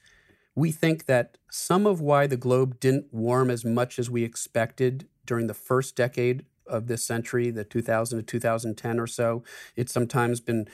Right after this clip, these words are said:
called the pause in warming or the hiatus. Well, that isn't really a good description. Global warming continued, but what is true is the tropical Pacific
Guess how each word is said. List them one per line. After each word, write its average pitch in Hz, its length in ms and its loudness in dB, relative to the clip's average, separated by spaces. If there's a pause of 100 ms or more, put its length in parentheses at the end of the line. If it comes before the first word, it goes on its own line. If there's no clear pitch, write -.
(200)
called 117 300 2
the 107 100 -4
pause 120 760 0
in 117 220 -2
warming 113 600 -2
or 110 140 -2
the 107 140 -2
hiatus. 120 760 0
Well, 123 120 -2
that 135 120 4
isn't 147 180 0
really 127 180 0
a 113 40 -4
good 117 180 -2
description. 107 680 -4 (400)
Global 139 300 2
warming 131 320 4
continued, 113 720 -2 (240)
but 117 100 2
what 123 240 0
is 185 240 4
true 110 320 -2
is 110 140 -4
the 120 100 -6
tropical 151 580 0
Pacific 135 720 -2